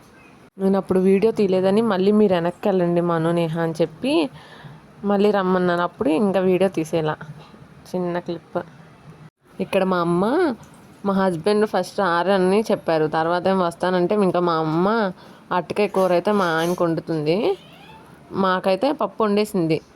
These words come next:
కాకపోతే ఆయన తిండు తాలింపు పప్పు, టమాటా పప్పు అయితేనే తింటాడు.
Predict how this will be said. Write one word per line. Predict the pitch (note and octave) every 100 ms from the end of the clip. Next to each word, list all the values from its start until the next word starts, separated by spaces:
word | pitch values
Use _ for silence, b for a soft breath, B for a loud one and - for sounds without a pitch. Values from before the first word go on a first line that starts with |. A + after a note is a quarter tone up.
| - -
కాకపోతే | G3 F#3+ G#3
ఆయన | G#3+ F#3
తిండు | F3+ F3+ F3 F#3 F#3 D3 -
తాలింపు | F3 E3 F3+ F3
పప్పు, | E3 - D3 - - -
టమాటా | - E3 E3+ F#3
పప్పు | F#3 E3
అయితేనే | F3 E3 F3
తింటాడు. | F#3+ E3+ D#3+ C3+